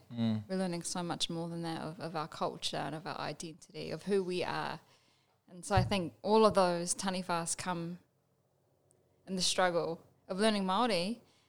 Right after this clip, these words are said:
Speaker 2: But one classmate did point out that taniwha is like a kaitiaki as well. Right? Which I was like,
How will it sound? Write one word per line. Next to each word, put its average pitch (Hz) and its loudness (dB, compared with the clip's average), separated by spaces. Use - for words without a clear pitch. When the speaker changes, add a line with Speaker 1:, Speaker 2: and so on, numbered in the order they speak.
Speaker 2:
But 226 4
one 254 12
classmate 233 2
did 208 2
point 214 0
out 208 2
that 180 2
taniwha 208 -2
is 175 -8
like 180 -6
a - -16
kaitiaki 180 -2
as 170 -6
well. 185 -4
Right? 247 0
Which 226 6
I 220 10
was 233 6
like, 185 2